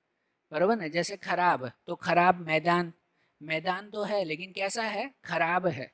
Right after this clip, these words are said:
ये उसकी क्वालिटी बताई उन्होंने। जैसे चोखू, तो चोखू घर,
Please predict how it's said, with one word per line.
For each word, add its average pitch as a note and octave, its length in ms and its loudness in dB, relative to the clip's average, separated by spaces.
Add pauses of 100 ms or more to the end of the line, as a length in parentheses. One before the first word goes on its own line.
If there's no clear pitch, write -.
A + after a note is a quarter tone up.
(280)
ये E3+ 100 -6
उसकी F3+ 280 -4
क्वालिटी F#3+ 460 4
बताई D#3+ 340 4
उन्होंने। C3 360 -2 (880)
जैसे F3 300 -4
चोखू, G3 520 2 (600)
तो E3+ 80 -4
चोखू F3 480 4
घर, F3 400 8